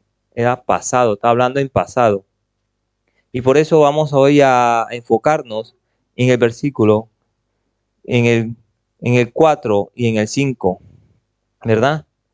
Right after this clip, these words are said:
Como introducción vamos a, mira, la misericordia de Dios la vivimos día a día. Yo creo que todos, todos,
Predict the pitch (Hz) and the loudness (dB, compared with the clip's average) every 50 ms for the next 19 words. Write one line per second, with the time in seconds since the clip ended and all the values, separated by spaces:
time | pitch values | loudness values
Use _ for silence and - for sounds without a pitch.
0 | _ _ _ _ _ _ _ _ _ _ _ _ _ _ _ _ _ _ _ _ | _ _ _ _ _ _ _ _ _ _ _ _ _ _ _ _ _ _ _ _
1 | _ _ _ _ _ _ _ _ _ _ - 139 151 160 151 156 156 156 147 180 | _ _ _ _ _ _ _ _ _ _ -2 0 0 2 4 4 4 4 4 4
2 | 196 208 202 185 180 180 185 185 160 170 156 151 143 139 135 135 139 143 143 127 | 4 4 4 2 0 0 0 0 0 2 2 2 2 0 -2 -4 -4 -2 -2 -2
3 | 110 98 - _ _ _ _ _ _ _ _ - 127 127 127 131 123 139 123 127 | -2 -4 -8 _ _ _ _ _ _ _ _ -2 -2 0 0 -2 -2 -4 -4 -2
4 | 123 - 160 165 165 170 156 151 151 160 170 170 170 147 139 131 131 143 151 147 | 0 0 2 2 4 2 4 4 4 4 4 4 2 0 0 -2 -2 -2 0 0
5 | 151 147 - - - - 135 143 139 127 120 120 120 110 98 92 - _ _ _ | 0 0 -2 -8 -4 0 2 4 4 4 2 0 0 0 0 -2 -6 _ _ _
6 | _ _ _ - 123 123 143 143 151 151 - 147 135 131 127 120 117 - _ _ | _ _ _ -2 0 2 2 2 2 2 2 2 4 4 2 2 0 -6 _ _
7 | _ _ _ _ _ _ _ _ _ _ _ _ _ _ _ _ _ _ _ _ | _ _ _ _ _ _ _ _ _ _ _ _ _ _ _ _ _ _ _ _
8 | _ - - 143 147 143 123 110 107 104 - - - _ _ _ _ _ _ 131 | _ -2 2 2 2 2 2 0 -2 -4 -8 -14 -20 _ _ _ _ _ _ 2
9 | 131 120 110 104 101 98 - - _ | 2 2 2 2 0 -2 -6 -12 _